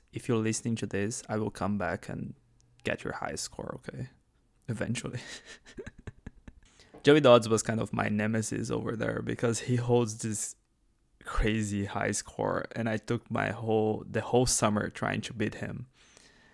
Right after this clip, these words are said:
And I got to a position where I thought I could, I could finally do it, but it would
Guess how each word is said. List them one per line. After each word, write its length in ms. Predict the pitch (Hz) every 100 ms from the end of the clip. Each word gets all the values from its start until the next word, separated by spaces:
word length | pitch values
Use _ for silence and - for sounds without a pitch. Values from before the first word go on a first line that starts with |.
| _ -
And 100 | -
I 60 |
got 140 | 185 226
to 80 |
a 40 | 208
position 400 | 131 123 - 117
where 140 | 113
I 80 | 104
thought 240 | - 113
I 80 | 113
could, 220 | 110 113 - - _ -
I 60 | 127
could 140 | 113
finally 320 | 110 117 117
do 240 | 101 98 107
it, 180 | 135 143 - _ - _ _ _ _ _ _ _ _ _
but 640 | - 127 113 110 104 - _ _ _ _ _ _
it 200 | 151 -
would 300 | 160 123